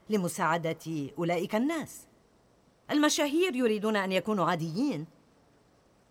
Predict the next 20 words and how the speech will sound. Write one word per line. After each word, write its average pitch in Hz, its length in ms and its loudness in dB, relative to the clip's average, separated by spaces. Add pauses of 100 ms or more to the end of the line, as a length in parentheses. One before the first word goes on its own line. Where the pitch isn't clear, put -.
(640)
والأشخاص 165 540 -2
العاديون 233 520 0
يريدون 185 380 -2
أن 175 220 -2
يكونوا 196 340 0
مشهورين. 220 560 0 (1400)
وما 233 260 4
أريد 285 340 0
قوله 226 360 0
هو 170 360 0
أنه 202 420 0
أيًا 320 240 2
يكن 311 340 2
موقعكم 262 680 0
في 240 100 -6
الحياة 208 480 2
وأيًا 233 340 -2
يكن 233 400 0
ما 151 260 -2 (100)
تفعلون، 180 680 0